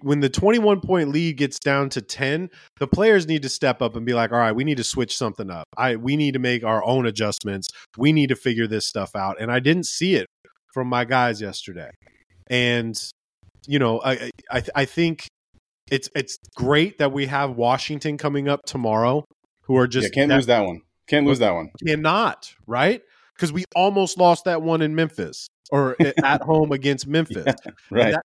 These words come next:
Speaker 1: that's where the, the wheels started turning for me. I'm like, "Dude, I've, I've, I've seen this. I've seen this before."
Speaker 2: Right.
Speaker 1: And we just gotta nip it in the bud really quick. And that's why,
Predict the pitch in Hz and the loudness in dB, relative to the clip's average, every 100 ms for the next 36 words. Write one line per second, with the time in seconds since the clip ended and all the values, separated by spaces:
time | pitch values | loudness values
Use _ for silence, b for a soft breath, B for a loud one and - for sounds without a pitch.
0 | - 165 202 175 180 170 170 135 147 139 | -2 0 0 0 -2 -2 -4 0 0 2
1 | 170 196 185 180 170 156 - 185 196 165 | 4 2 2 4 4 4 -2 0 0 -2
2 | 151 143 143 143 175 165 151 135 131 139 | -2 0 0 0 2 0 2 -2 0 -2
3 | 127 - 185 175 - 135 135 - 233 151 | -2 -2 -2 -2 -4 -4 -2 -2 -2 -2
4 | - 104 92 73 _ _ _ _ - - | -4 -12 -12 -16 _ _ _ _ -4 2
5 | - 135 139 139 - 143 143 156 180 175 | 4 4 0 -2 -6 -6 -4 0 2 4
6 | 151 165 196 185 180 147 156 147 135 131 | 2 0 0 -2 -2 0 0 0 0 -2
7 | 127 123 104 113 131 165 151 156 151 151 | -2 -6 -6 -4 -2 -2 -2 0 2 0